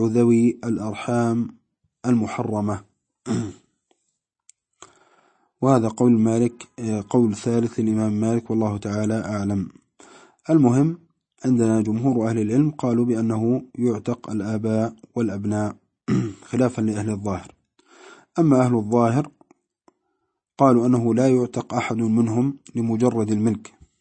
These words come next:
سواء الوالد والولد وغيرهما،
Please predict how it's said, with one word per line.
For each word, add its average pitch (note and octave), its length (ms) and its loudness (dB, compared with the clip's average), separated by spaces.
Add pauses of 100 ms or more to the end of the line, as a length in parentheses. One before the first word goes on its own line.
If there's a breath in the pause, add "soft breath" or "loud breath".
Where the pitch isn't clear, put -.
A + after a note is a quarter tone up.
(520 soft breath)
سواء A2+ 440 0
الوالد B2 600 2
والولد A#2 500 0 (240)
وغيرهما، A2+ 840 0